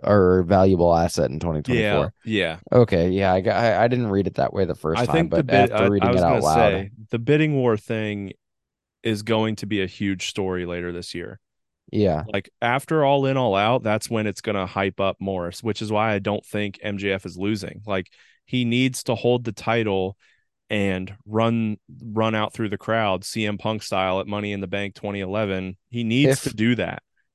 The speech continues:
Speaker 1: if Cole loses again,
Speaker 2: Unless he
Speaker 1: though
Speaker 2: re-, unless he doesn't re-sign, then they're not gonna let him do <laughs> that.
Speaker 1: If, if Cole doesn't win now, though, Cole doesn't win at all from M J F.
Speaker 2: No, he'll win it later.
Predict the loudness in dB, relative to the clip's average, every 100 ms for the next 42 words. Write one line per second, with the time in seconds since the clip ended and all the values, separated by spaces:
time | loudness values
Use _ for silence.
0 | -4 -4 0 4 6 6 2 0 0 2
1 | 4 4 4 6 6 6 4 2 2 2
2 | 4 4 2 2 2 0 -2 -2 -4 -4
3 | -4 -4 -2 -2 -2 -4 -4 -6 -6 -6
4 | -4 -4 -4 -4 -6 -8 -12 -12 -14 -14
5 | -18 -20 _ _ -4 -4 -4 _ _ -2
6 | -2 -2 0 4 6 6 2 -2 -10 _
7 | _ _ _ _ _ _ _ _ 2 2
8 | 2 0 2 2 2 2 2 4 4 4
9 | 2 -2 _ 0 4 4 4 2 0 2
10 | 4 2 0 -4 -10 _ _ _ _ _
11 | _ _ -2 2 4 4 4 2 -4 -4
12 | -4 -6 -4 -6 -8 -16 _ _ _ _
13 | _ _ _ _ _ _ _ -2 0 2
14 | 2 2 0 0 -2 -2 -6